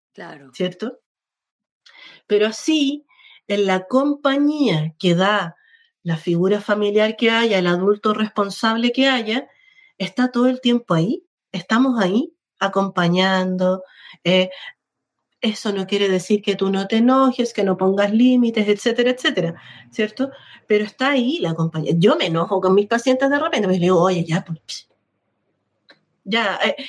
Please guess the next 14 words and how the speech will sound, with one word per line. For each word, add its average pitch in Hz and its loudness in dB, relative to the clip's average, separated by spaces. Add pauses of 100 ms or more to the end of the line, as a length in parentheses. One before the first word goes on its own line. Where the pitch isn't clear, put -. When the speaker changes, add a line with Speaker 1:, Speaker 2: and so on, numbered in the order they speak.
(180)
Speaker 2:
hemos 294 2
pasado 240 0
por 233 0
este 240 -2
sujeto 220 -2
tres 170 -4
veces". 277 -2
Speaker 1:
Sí. 196 -2
Speaker 2:
<laughs> 170 -2 (320)
Entonces, 240 2
como, 220 0 (240)
ya, 196 -2
bueno, 196 -2 (340)
<laughs> - -2